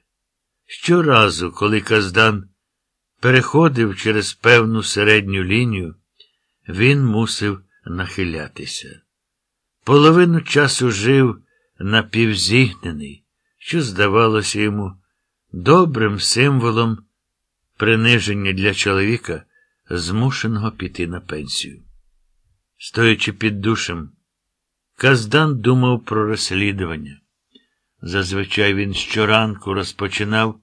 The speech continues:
один і той самий розпорядок дня. Підводився з постелі,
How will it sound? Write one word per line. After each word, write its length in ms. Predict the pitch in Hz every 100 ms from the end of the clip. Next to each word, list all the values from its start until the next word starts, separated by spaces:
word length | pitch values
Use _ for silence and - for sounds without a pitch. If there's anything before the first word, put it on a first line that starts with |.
| _ _ _ _
один 540 | 101 110 101 156 151
і 80 | 131
той 280 | 135 120 120
самий 480 | - 107 113 110 104
розпорядок 800 | 104 - 101 98 95 95 98 92
дня. 440 | 90 85 80 - _ _ _ _ _ _ _ _ _ _ _ _ _
Підводився 720 | 127 127 160 175 131 - 120
з 80 | -
постелі, 880 | - 101 - - 87 80 80 80